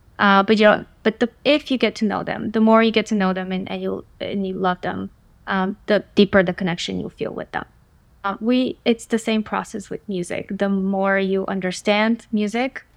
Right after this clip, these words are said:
the more you'll enjoy it, and the more different. Um, I think it's, so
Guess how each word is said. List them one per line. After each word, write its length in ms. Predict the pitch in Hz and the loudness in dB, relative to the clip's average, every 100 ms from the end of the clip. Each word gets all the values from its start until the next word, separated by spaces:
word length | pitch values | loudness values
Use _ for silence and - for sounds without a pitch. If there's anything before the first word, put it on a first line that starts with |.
| _ | _
the 220 | 196 202 190 | -4 -2 0
more 640 | 190 185 185 185 185 185 _ _ - | 0 -2 0 0 0 -2 _ _ -6
you'll 180 | 196 185 | -2 -2
enjoy 340 | 185 285 349 | 0 2 2
it, 320 | - - - _ | 0 -6 -18 _
and 220 | 202 196 190 | -6 -4 -4
the 60 | |
more 340 | 190 185 185 185 | -4 -4 -4 -4
different. 560 | 185 - 190 180 - - | -8 -6 -6 -6 -10 -8
Um, 240 | 185 180 196 | -6 -4 -4
I 100 | 196 | -4
think 200 | 220 214 | -4 -4
it's, 280 | 208 - - | -6 -10 -18
so 340 | - 202 190 | -2 2 2